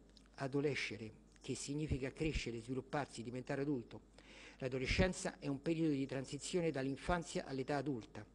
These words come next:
Scopo dell'azione educativa e didattica è dunque, come scriveva Maria Montessori,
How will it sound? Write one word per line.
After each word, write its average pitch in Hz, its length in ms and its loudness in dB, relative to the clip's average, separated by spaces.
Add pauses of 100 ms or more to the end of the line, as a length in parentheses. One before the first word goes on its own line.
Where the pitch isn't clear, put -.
(560)
Scopo 190 420 8
dell'azione 160 480 6
educativa 151 440 4
e 139 40 4
didattica 147 640 0
è 160 160 2
dunque, 165 680 0
come 139 240 -2
scriveva 131 500 0
Maria 123 260 -2
Montessori, 139 640 -6